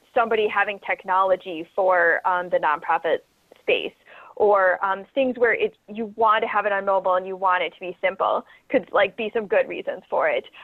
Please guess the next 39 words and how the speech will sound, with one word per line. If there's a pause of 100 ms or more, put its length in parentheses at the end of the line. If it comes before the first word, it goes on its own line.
(220)
Um, (120)
I've
known
with,
like,
um, (720)
an
organization
called
MyThink, (640)
that
I
have
worked
with, (500)
they,
um,
have
things
on
the
phone (100)
because
they're
dealing
with
a
high
school
population (260)
and
they
want
them
helping
them
to
figure
out